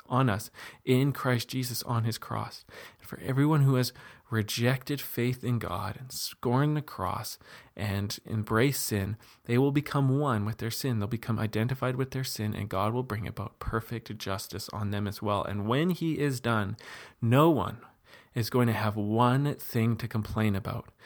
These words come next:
as God reveals all his glory and his wisdom and his power in how he has wrapped up human history in Christ Jesus for perfect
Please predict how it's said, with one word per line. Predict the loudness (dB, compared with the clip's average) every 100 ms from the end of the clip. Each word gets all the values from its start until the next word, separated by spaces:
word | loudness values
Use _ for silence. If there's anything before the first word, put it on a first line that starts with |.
| -20 -4
as | -2 0
God | 4 6 6
reveals | 4 2 0
all | 2 4 4
his | 2
glory | -2 -4 -2 -2 -2 -4 -6 _ -20 -12
and | -8 -8
his | -4 -4 -2
wisdom | 4 4 2 0 0 0
and | -2 -4
his | -4 -6
power | -4 -2 2 4 4 0 -4 -16 -6
in | -4
how | -2 0 2
he | 2
has | 0
wrapped | 0 2 2 2 -2
up | -4 -4
human | -6 -2 -2
history | -4 -8 -8 -8 -8 0
in | 0 0
Christ | 0 0 0 -4
Jesus | -8 -6 -10
for | -6 -6
perfect | -4 -8 -6 -10 -12